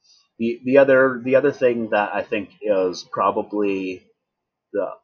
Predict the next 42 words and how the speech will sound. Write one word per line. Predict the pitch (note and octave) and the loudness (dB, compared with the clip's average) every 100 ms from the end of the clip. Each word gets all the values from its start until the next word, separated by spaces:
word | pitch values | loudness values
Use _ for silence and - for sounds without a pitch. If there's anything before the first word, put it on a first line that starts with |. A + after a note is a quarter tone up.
| _ _ _ _ _ - | _ _ _ _ _ -20
to, | G#2+ - | -20 -6
that | - G2 | -2 -2
I | |
have | F#2+ | -2
to | G#2 | -8
pay | - G2 | -4 -4
attention | - G#2 F2+ G#2 F#2 | -4 -8 -8 -10 -8
to | G2 F2 F2 F2 | -6 -6 -8 -10
in | F#2 F#2 | -12 -14
terms | - F2+ F2+ | -12 -10 -8
of | F#2 F2 - _ _ _ _ _ - | -6 -6 -10 _ _ _ _ _ -8
lists | G2+ F2+ - - - | -4 -4 -6 -12 -12
would | F#2 | -10
be | G2+ | -10
something | F#2+ G2 F2+ G2 | -8 -10 -10 -8
like | F2+ | -6
a | F#2 | -4
double | F#2 F#2 F#2 | -2 -2 -4
weak | F2 F2+ | -6 -6
way | A2 G#2 | -2 0
list. | G#2+ A#2 - - _ _ _ _ _ - | 0 -2 -8 -20 _ _ _ _ _ -10
Um, | F#2 F2 F2 F2+ F#2 | -6 -4 -6 -8 -8
if | G#2 | -4
I | |
leave | G2 G2+ | -2 -2
the | F#2 | -4
tank | F#2 F#2 F#2 | -6 -8 -10
sitting | - F#2+ F2+ F2 | -8 -8 -8 -8
somewhere | F2+ F2 F2 E2 | -8 -6 -6 -6
for, | - F2 E2 D#2 | -6 -4 -4 -4
uh, | D2+ D#2 - _ _ _ _ _ _ - | -6 -10 -12 _ _ _ _ _ _ -10
a | F#2 | -6
weak | G2 - | -6 -2
way | F#2+ | 0
activation | F2 F2 F#2 F2 E2+ E2+ D2+ | 0 -4 -8 -8 -8 -10 -14
to | |
just | D2 - - | -14 -16 -12
come | F#2 | -8
up | F2 F2 | -8 -8
and | E2 | -12
blast | E2 E2+ F2+ - | -8 -6 -8 -2
it | A#2+ A#3 | 0 0